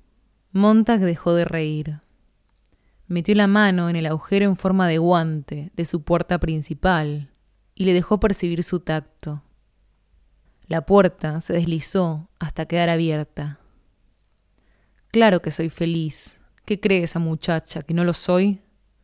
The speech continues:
preguntó a las silenciosas habitaciones.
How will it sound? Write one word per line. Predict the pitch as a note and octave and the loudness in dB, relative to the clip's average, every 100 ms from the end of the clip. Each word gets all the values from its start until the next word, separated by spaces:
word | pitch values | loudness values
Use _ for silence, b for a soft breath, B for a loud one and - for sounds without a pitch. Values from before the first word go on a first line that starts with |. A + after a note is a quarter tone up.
| _ _ _ _ _ _ | _ _ _ _ _ _
preguntó | - F3 E3+ E3 D#3+ F#3 D#3 D3 C#3 _ _ - | -2 0 2 0 0 0 0 -4 -10 _ _ -4
a | F3 | -2
las | E3+ | -2
silenciosas | F3+ E3+ E3 - F3+ E3 E3+ | -2 -2 -2 0 -2 -2 -4
habitaciones. | D#3 D#3 D#3+ - E3+ D#3+ D3+ D3+ D3 - - | -4 -4 -6 -2 -2 -2 -2 -6 -8 -14 -20